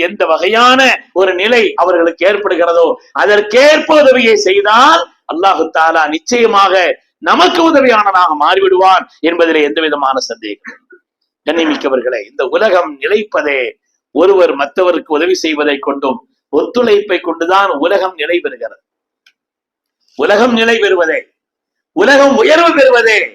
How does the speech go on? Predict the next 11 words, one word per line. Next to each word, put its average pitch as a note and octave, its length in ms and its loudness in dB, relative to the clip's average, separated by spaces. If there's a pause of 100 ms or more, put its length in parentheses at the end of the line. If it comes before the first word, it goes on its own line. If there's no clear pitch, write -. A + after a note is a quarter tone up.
(760)
ஒருவர் D#4 400 4
மற்றவருக்கு A#3+ 600 0
ஒத்துழைப்பு, F#3+ 600 0 (320)
அனுசரிப்பு. A#3+ 560 0
அல்லாஹ் F3+ 260 0
குர்ஆனிலே, F3 420 -2 (300)
"தஆவனு C#4 640 4 (100)
அலல் F3+ 300 -4
பிர்ரி F3+ 300 -2
வத் D3 180 -2
தக்வா", D#3 340 2